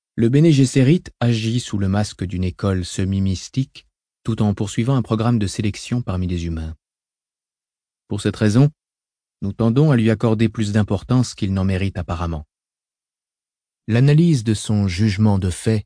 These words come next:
sur l'affaire d'Arakis révèle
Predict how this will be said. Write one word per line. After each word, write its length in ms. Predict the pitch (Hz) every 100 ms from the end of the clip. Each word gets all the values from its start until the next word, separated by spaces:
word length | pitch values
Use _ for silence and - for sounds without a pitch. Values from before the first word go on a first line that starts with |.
| _
sur 240 | - - 73
l'affaire 360 | 85 - 98
d'Arakis 600 | 87 82 85 - 120 - - _ _ _ _ _
révèle 440 | 117 143 165 170